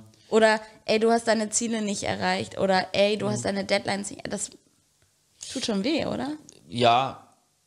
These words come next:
Speaker 2: ja, aber, ähm,
Speaker 1: Verpackt man das nicht lieber wie so ein Weihnachtsgeschenk?
Speaker 2: Nee, weil am Ende stinkt's. Also wenn du mir ein Weihnachtsgeschenk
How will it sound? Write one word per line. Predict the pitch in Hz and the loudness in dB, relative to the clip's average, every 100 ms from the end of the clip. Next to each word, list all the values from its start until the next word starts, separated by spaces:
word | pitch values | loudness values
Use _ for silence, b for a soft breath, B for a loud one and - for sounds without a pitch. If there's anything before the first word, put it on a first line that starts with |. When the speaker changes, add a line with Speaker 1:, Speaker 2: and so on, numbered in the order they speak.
| _ | _
Speaker 2:
ja, | 127 123 170 220 - - _ | 2 2 2 -2 -12 -20 _
aber, | 117 123 123 123 - | -4 0 2 2 -2
ähm, | 120 123 120 | -4 -2 -2
Speaker 1:
Verpackt | - 254 - | -4 -6 -4
man | 247 | -2
das | 233 233 | -2 -4
nicht | 226 | -6
lieber | 226 214 214 220 - | -6 -4 -4 -6 -12
wie | 214 | -18
so | 202 | -10
ein | 202 | -6
Weihnachtsgeschenk? | 196 226 240 277 - 302 _ _ - - _ 50 | -6 -8 -12 -20 -20 -20 _ _ -20 -20 _ -18
Speaker 2:
Nee, | 92 127 123 127 127 127 127 131 135 - - | -8 -4 -2 -2 -2 0 2 4 2 -4 -12
weil | 113 117 | -2 0
am | 117 117 | 2 0
Ende | 120 120 120 120 - - _ _ _ | -4 0 2 2 -4 -18 _ _ _
stinkt's. | - - 127 120 - - - _ B B B _ b b b b b _ _ _ _ - | -12 -4 -2 0 -2 -8 -10 _ B B B _ b b b b b _ _ _ _ -2
Also | 117 | 2
wenn | 123 156 | 4 4
du | 165 | 2
mir | 160 151 | 0 0
ein | 143 | 2
Weihnachtsgeschenk | 135 160 156 139 - 139 127 | 0 0 -4 -4 -2 -2 -6